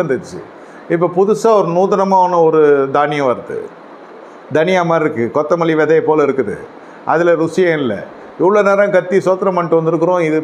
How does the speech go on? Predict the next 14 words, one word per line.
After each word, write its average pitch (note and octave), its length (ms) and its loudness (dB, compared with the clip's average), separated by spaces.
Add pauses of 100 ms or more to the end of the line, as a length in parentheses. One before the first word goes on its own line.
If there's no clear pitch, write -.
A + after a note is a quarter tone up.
பழைய E3+ 240 2 (220)
பரோட்டா F3 260 0 (200)
அது D#3+ 160 -4
மாதிரி E3 180 2
எதனா E3 240 0
வரும்னு D3 240 -2
பார்த்தா D3+ 340 0
இது C3 100 0 (920)
வாரி E3+ 240 2
கொட்டிக்கிறதா E3 520 2
இருக்கு, A#2 160 -6 (120)
கிரெயின்ஸ், D3 400 -2 (220)
தானியங்களா D3+ 460 0
இருக்கு. - 220 -12